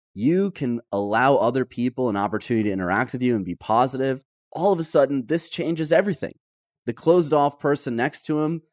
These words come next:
that he didn't just write off and say, "Screw this guy," turned out to be someone who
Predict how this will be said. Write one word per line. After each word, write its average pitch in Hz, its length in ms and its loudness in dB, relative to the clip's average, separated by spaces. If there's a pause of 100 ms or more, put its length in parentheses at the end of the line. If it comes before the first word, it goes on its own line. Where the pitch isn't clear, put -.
(140)
that 113 100 0
he 139 100 2
didn't 156 200 2
just 110 160 -4
write 110 280 2
off 107 360 0
and 101 100 -8
say, 95 200 -2
"Screw 135 300 -2
this 131 220 2
guy," 87 320 -2 (280)
turned 143 280 0
out 120 220 0
to 120 100 -10
be 120 140 -2
someone 123 420 2
who 131 240 2